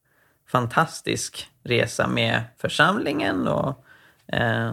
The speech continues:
då i egenskap av att leda den. Men vi har också varit väldigt tydliga med att vi leder Mosaik tillsammans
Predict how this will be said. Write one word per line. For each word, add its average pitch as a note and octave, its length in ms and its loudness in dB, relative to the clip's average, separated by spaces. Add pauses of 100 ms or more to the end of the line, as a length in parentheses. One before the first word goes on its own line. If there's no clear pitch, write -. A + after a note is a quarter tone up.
då B2 220 2
i A2+ 380 -2
egenskap A#2 480 0
av B2 100 0
att - 280 -6 (160)
leda A#2 400 6
den. C#3 300 0
Men B2 300 0
vi B2 80 4
har B2+ 100 6
också B2 160 -2
varit B2+ 220 4
väldigt A#2 260 0
tydliga A#2 300 0
med A#2 240 2
att - 240 -6 (580)
vi C3 200 6
leder C3 280 8
Mosaik A#2 480 2
tillsammans - 800 0